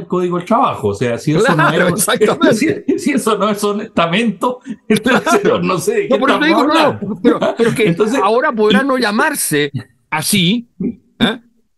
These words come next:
Speaker 2: Pero hay precisamente el, el, el, el, lo que tú señalas en el caso uruguayo, que es uno, es uno de los rasgos interesantes, ha tenido siempre el caso uruguayo, sí o sí, de una sociedad mucho más mesocrática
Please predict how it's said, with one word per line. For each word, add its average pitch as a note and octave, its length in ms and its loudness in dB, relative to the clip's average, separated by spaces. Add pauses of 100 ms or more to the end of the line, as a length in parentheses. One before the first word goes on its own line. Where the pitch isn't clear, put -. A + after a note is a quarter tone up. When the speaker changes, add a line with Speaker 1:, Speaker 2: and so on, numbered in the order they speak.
(180)
Speaker 2:
Pero F#3 220 0
hay D4 280 -2 (580)
precisamente B3 600 0
el, E3 460 -2
el, D3+ 180 2
el, C#3+ 180 2
el, C#3 140 2
lo D3+ 120 2
que D3 120 -2
tú G#3+ 240 2
señalas F#3+ 380 0
en F3 80 0
el C#3+ 100 0
caso G3+ 240 0
uruguayo, C#3 600 0 (260)
que F#3 80 0
es G#3+ 60 2
uno, C4 120 0 (340)
es C#3+ 100 -2
uno F3+ 120 2
de D3+ 60 2
los A#2+ 80 0
rasgos D3+ 180 0
interesantes, D#3+ 560 -2
ha G#2+ 100 -2
tenido G#2 280 0
siempre F2+ 560 -2
el F2+ 140 -4
caso G#2+ 300 -6
uruguayo, G2 460 -2
sí G#2+ 100 -10
o G#2+ 100 -4
sí, G3 280 -2 (280)
de A2 80 0
una A#2+ 120 0
sociedad B2 280 -2
mucho A2+ 240 0
más G#2+ 220 -2
mesocrática A#2+ 1040 -2